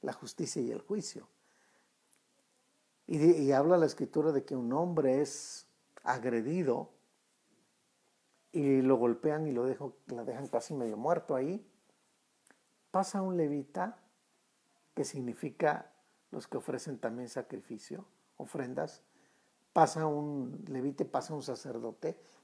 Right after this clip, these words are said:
Todos ellos están en función de ofrecer sacrificios y ofrendas. Pero sin embargo, pasa un samaritano que no ofrece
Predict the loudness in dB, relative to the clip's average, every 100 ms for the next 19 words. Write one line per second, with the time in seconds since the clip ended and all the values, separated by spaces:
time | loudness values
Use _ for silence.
0 | _ 8 10 8 2 2 0 -6 -6 -4
1 | -4 -4 -8 -6 -4 -2 -4 -10 -20 _
2 | -4 -2 -2 -4 -10 -10 -6 -2 -2 -4
3 | -12 _ _ _ -14 -12 -8 -8 -6 -8
4 | -6 -4 -6 -8 -10 -8 -8 -10 -10 -10
5 | -12 -16 _ _ _ _ -8 -6 -4 -4
6 | 0 0 -2 -6 -10 -14 _ _ _ _
7 | -10 -6 -6 -2 -2 -2 -4 -6 -10 -10
8 | -14 -20 _ -10 -6 -2 0 -2 -2 2
9 | 2 0 -6 -12 -14